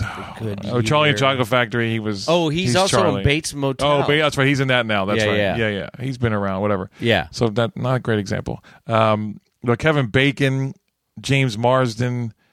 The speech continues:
Speaker 1: Yeah.
Speaker 2: Dolph Lundgren,
Speaker 1: Yes.
Speaker 2: Jeff Goldblum, Maya Rudolph, my boy John Cena,
Speaker 1: Yep.
Speaker 2: J J Abrams,
Speaker 1: Yep.
Speaker 2: Danny Glover, Will Forte, Felicia Rashad.
Speaker 1: Yeah, bro.
Speaker 2: What?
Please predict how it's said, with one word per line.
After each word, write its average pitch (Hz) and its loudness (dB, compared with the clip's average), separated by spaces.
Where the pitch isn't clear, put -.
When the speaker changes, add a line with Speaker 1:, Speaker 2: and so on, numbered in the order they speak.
Speaker 1:
Yeah. 110 0
Speaker 2:
Dolph 160 2
Lundgren, 139 2
Speaker 1:
Yes. 98 -2
Speaker 2:
Jeff 135 -2
Goldblum, 143 2
Maya 120 2
Rudolph, 135 2
my 127 2
boy 135 2
John 131 0
Cena, 147 2
Speaker 1:
Yep. 120 2
Speaker 2:
J 143 2
J 175 2
Abrams, 143 2
Speaker 1:
Yep. 123 2
Speaker 2:
Danny 165 2
Glover, 127 4
Will 156 2
Forte, 123 0
Felicia 247 2
Rashad. 233 2
Speaker 1:
Yeah, 131 2
bro. 101 2
Speaker 2:
What? 494 2